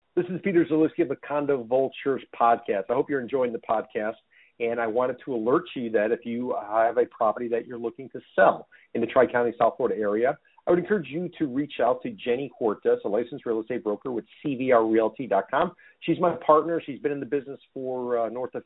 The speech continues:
fifteen years. More importantly, she knows the market. She knows how to get a deal done,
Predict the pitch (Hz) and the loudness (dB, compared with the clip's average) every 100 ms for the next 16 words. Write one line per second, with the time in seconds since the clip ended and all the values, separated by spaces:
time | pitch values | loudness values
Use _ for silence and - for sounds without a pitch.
0 | - 156 - 151 143 160 160 - _ _ | -4 -4 -4 -6 0 0 0 -4 _ _
1 | - 175 175 190 170 180 - 165 156 160 | -2 -2 0 -4 -2 -6 -6 -6 -2 0
2 | 170 160 160 151 123 131 127 156 - 147 | 0 -2 -4 -4 0 0 2 -4 -6 -10
3 | 127 127 151 143 131 135 123 131 127 - | -6 -2 -2 0 -2 -2 -6 -6 -6 -2
4 | 131 107 - 202 190 | -2 -2 2 2 2